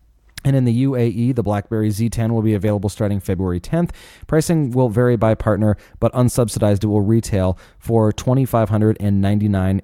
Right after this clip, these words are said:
A E D. In the U S market, BlackBerry expects availability with most carriers for the BlackBerry Z ten to be in March.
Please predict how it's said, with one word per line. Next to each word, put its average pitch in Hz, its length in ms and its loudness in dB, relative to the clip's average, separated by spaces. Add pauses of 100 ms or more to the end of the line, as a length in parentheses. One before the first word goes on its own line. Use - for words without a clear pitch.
A 92 60 -4
E 90 320 -2
D. 98 340 0 (440)
In 143 100 2
the 170 80 2
U 180 200 0
S 185 160 -2
market, 143 360 0
BlackBerry 135 460 0
expects - 400 -6
availability 131 580 0
with 123 240 0
most 120 240 0
carriers 120 460 0
for 143 240 -2
the 110 60 -6
BlackBerry 113 440 0
Z 110 220 0
ten 110 340 0
to 120 140 0
be 113 180 2
in 101 160 0
March. 113 440 0